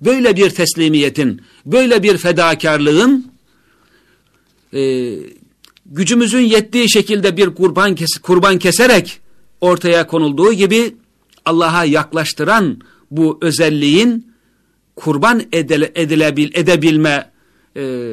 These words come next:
sınavının neticesi olan Allah'a yaklaşma şuurunun bayrama dönüşmesidir. Bayram hediyesiyle Allah tarafından mukabele edilmesi, esas sevabının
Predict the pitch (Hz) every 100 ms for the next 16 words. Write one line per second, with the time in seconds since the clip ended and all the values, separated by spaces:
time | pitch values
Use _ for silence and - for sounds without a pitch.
0 | 104 87 - 165 170 170 170 208 254 254
1 | - _ _ _ _ _ _ _ _ _
2 | 165 175 190 160 170 247 196 185 233 233
3 | 208 - _ _ _ - 170 175 170 175
4 | 147 156 - 165 156 156 214 214 156 160
5 | 156 147 151 247 254 - _ 131 131 180
6 | 175 151 160 196 - 131 127 120 120 117
7 | 120 104 110 - _ _ _ 127 170 165
8 | 214 208 165 139 143 127 170 151 127 107
9 | _ _ 156 156 156 - 135 127 131 151
10 | 156 135 - 143 135 160 151 123 123 113
11 | 107 170 180 - _ _ _ _ _ _
12 | _ - 202 247 - 214 208 208 202 214
13 | 202 -